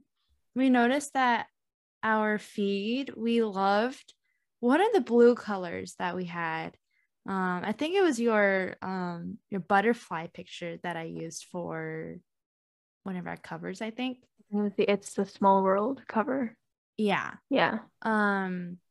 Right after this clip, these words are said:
Speaker 1: and we loved that blue, and it matched really well with the purple and pinkish color we already had. So we're like, "Okay, we wanna incorporate that into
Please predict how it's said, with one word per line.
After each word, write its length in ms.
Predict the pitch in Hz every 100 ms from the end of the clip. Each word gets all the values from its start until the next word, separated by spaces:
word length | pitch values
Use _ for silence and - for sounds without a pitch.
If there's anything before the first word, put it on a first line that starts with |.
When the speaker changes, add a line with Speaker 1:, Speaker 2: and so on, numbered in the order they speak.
| _ _ _ _ _ _ _ _ -
Speaker 1:
and 140 | 240 233
we 120 | 214
loved 360 | 196 202 208
that 220 | 196 175 -
blue, 200 | 180 180
and 140 | 190
it 60 | 196
matched 420 | 196 196 - - 240 240
really 380 | 247 214 220
well 440 | 220 180 175 180 208
with 180 | 220 214
the 80 |
purple 540 | 170 - 175 - 196 214
and 220 | 202 185
pinkish 540 | - 185 175 208 220 -
color 280 | 269 269 277
we 140 | 294
already 220 | 294 294
had. 340 | 285 302 302 311 _ _ _ _ _ _ _
So 120 | -
we're 100 | 262
like, 340 | 277 254 233 220 -
"Okay, 440 | 262 254 220 233
we 120 | 254 254
wanna 580 | 247 240 240 226 220 - _ -
incorporate 720 | 226 220 - 240 262 220 185
that 340 | 170 160 165 - _
into 720 | - 185 - 185 180 175 170